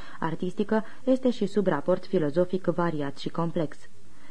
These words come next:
În prima jumătate a secolului, școala din Chartres, care luase ființă către sfârșitul secolului al zecelea,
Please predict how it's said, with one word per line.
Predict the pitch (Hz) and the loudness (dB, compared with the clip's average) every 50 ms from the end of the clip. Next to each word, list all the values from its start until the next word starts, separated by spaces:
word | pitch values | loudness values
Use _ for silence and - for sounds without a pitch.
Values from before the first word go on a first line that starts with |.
| - - | -4 0
În | - 202 196 | 2 2 2
prima | 196 220 294 330 330 294 | 4 2 2 2 2 2
jumătate | 254 247 226 214 208 240 247 247 254 | 4 4 2 2 2 0 0 2 2
a | 233 220 | 0 0
secolului, | 226 247 240 240 240 226 226 220 214 208 202 | 0 0 0 0 2 2 2 2 4 2 2
școala | 196 - - 220 226 226 226 220 | 2 0 -2 0 0 2 2 2
din | 190 208 196 190 | 2 2 2 2
Chartres, | 196 208 202 202 - - 143 139 | 2 0 0 -2 0 0 0 0
care | - - 147 143 143 147 | 0 0 -2 -2 0 0
luase | 160 165 170 175 - 185 | 0 0 0 0 0 0
ființă | 180 - 180 180 185 185 196 196 | 0 0 0 0 2 2 0 0
către | - 165 156 143 147 | 0 0 0 0 -2
sfârșitul | 143 - 165 156 - 190 180 180 170 | -2 -2 -4 -2 0 0 0 0 0
secolului | 156 - - 190 190 - 165 143 143 139 143 151 - | 0 2 0 0 0 2 0 0 0 0 -2 -2 -2
al | - 165 156 | -2 -2 -2
zecelea, | 151 147 170 165 - - 190 202 214 | 0 0 0 0 0 0 0 0 0